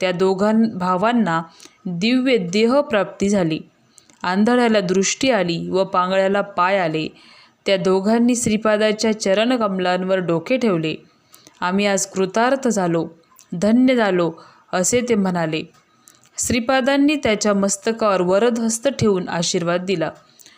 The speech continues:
"तुम्हाला पुत्रपौत्रांसह सर्व प्रकारची सुख समृद्धी प्राप्त होईल,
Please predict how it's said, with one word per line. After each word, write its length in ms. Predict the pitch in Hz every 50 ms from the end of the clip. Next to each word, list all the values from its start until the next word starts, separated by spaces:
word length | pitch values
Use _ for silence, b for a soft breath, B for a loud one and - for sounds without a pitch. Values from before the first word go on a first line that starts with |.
| b b b b _ - -
"तुम्हाला 360 | 214 214 220 220 220 214 208
पुत्रपौत्रांसह 1500 | 214 - 233 240 226 - - 311 302 - 233 214 208 208 - 202 196 196 190 185 - - 233 220 190 160 160 170 170
सर्व 440 | 170 - - 202 196 196 202 233 247
प्रकारची 720 | 240 240 233 233 226 233 233 226 226 226 - - 233 220
सुख 420 | - - - 247 262 262 - 277
समृद्धी 640 | 254 - 226 202 196 180 180 185 180 165 165 190 196
प्राप्त 440 | 185 - - 165 156 156 - - 196
होईल, 520 | 196 185 165 147 139 - b b b b